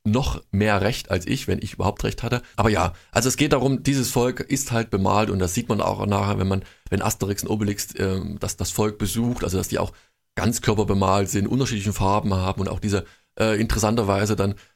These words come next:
im gallischen Dorf zu einer neuen Mode, äh, äh, verhelfen, weil die Frauen natürlich ganz angetan sind von demjenigen, der da angespült kommt. Ein im Eisblock einge-, äh, geschlossener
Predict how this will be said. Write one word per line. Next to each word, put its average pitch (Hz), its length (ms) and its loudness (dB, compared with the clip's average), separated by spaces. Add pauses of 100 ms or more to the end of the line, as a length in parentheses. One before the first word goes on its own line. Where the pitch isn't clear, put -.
(360)
im 123 240 2
gallischen 113 400 2
Dorf 107 240 0
zu - 120 0
einer 98 160 2
neuen 104 280 2
Mode, 110 760 0
äh, 110 40 -2
äh, 107 140 0 (200)
verhelfen, 107 640 0
weil 95 220 0
die 104 100 -2
Frauen 110 320 2
natürlich 110 240 0
ganz 107 180 0
angetan 110 540 0
sind 104 120 0
von 107 160 2
demjenigen, 113 520 2
der 101 100 2
da 113 80 4
angespült 113 480 0
kommt. - 240 -4
Ein 127 160 2
im 113 100 0
Eisblock 117 400 -2
einge-, 127 540 0
äh, 113 160 0 (240)
geschlossener 117 720 2